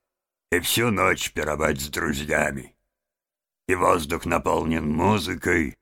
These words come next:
и небо набито звездами,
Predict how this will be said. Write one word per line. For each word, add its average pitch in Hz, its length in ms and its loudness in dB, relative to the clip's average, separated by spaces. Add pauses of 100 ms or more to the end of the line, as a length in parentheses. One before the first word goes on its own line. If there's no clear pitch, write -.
(220)
и 78 160 -4
небо 80 440 2
набито 73 520 -2
звездами, 80 1120 0